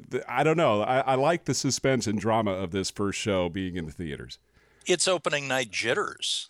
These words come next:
Speaker 2: I, I, I mean, it, it, it doesn't matter whether it's drum corps or whether it's theater or, uh, y-, you know, what it is. Uh, the first football game of the season, you're gonna see people that aren't sure where they're supposed to be and,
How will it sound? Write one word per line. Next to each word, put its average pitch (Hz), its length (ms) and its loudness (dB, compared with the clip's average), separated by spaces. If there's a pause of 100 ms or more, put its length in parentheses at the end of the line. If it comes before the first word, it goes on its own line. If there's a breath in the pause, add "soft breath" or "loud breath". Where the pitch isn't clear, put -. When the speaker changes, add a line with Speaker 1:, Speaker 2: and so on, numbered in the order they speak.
(100)
Speaker 2:
I, 117 220 -2
I, 120 300 -2
I 120 40 -2
mean, 117 360 -4
it, 123 220 -8 (180)
it, 147 200 -4 (200)
it 165 140 -2
doesn't 147 280 0
matter 107 280 2
whether 92 300 -4
it's - 140 -4
drum 113 300 -2
corps 123 300 -2
or 95 100 0
whether 87 260 -2
it's - 200 -2
theater 147 500 2 (380 loud breath)
or, 92 680 0 (100)
uh, 92 260 -2 (280)
y-, 123 60 -6
you 120 240 0
know, 110 100 4
what 110 240 4
it 233 140 4
is. 82 280 -4
Uh, 98 200 -2
the 110 160 -2
first - 260 0
football 147 400 2
game 92 220 -2
of 78 80 -8
the 82 60 -4
season, 87 380 -2
you're 135 180 0
gonna 139 200 -2
see 104 420 -2 (380 loud breath)
people 113 320 -4
that 104 160 0
aren't 110 200 2
sure 127 180 -2
where 110 180 2
they're 110 140 0
supposed 107 420 -4
to 101 140 -8
be 120 380 -2
and, 90 300 -6